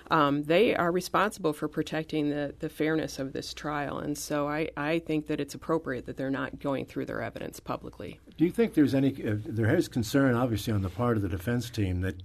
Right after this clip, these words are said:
Speaker 2: uh, that Kim Gardner has mishandled evidence somehow, mishandled the presentation to the grand jury. Do you have any sense that that could be, uh, in fact, the case?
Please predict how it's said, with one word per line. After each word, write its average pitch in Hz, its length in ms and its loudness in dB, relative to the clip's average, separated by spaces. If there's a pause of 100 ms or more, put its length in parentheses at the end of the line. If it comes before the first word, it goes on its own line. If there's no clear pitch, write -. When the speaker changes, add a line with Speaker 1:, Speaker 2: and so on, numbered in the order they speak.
Speaker 2:
uh, 98 160 2 (140)
that 101 160 -4 (240)
Kim 120 200 -2
Gardner 107 360 0
has 92 160 -2
mishandled 107 680 -2
evidence 82 600 -6
somehow, - 540 -8 (320)
mishandled 113 560 2
the 107 80 2
presentation 107 640 0
to 101 60 -4
the 95 100 -4
grand 92 320 -2
jury. 90 320 -4 (340)
Do 151 80 12
you 151 80 12
have 165 160 10
any 156 120 8
sense 131 440 2
that 104 140 -2
that 123 240 0
could 110 160 -2
be, 117 340 4
uh, 110 60 2
in 110 220 0
fact, 117 320 -4
the 110 60 -6
case? 139 360 -6